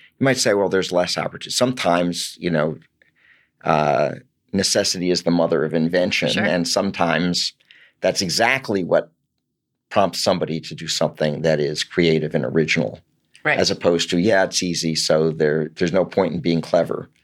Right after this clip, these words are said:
Speaker 2: Um, we talked a little bit about, um, A I and machine learning. One thing I know that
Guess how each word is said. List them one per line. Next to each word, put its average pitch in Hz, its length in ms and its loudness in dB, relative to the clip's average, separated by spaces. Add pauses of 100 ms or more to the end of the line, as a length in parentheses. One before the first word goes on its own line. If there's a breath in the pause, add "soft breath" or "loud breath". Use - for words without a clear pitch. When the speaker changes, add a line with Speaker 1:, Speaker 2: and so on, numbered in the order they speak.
(1000 soft breath)
Speaker 2:
Um, 190 180 0
we 208 140 2
talked 190 260 0
a 175 40 2
little 165 160 0
bit 160 100 0
about, 139 260 0 (100)
um, 139 220 0
A 151 160 0
I 147 140 0
and 147 120 -2
machine 147 360 -2
learning. 143 420 -4 (420 loud breath)
One 180 340 0
thing 165 320 0 (420)
I 151 340 2
know 156 340 0
that 135 220 -2